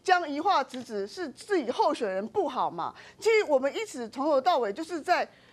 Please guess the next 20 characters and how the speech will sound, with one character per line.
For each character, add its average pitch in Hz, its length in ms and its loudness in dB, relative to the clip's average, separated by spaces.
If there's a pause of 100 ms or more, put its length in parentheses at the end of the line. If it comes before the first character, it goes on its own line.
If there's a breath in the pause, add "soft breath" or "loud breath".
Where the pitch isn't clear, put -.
(220 soft breath)
在， 370 240 2 (200)
在 339 260 0 (180)
国 285 140 -2
民 381 80 0
党 269 220 2
内 370 120 2
部 320 240 -2
的， 233 320 4 (160)
就 392 160 2
是 330 160 -4 (100)
你 208 100 -10
们 233 160 -6
自 311 180 -4
己 208 140 -6
的 220 220 0
蔡 330 180 0
正 320 120 -4
元 233 140 -4
讲 208 100 -6
说， 226 220 -4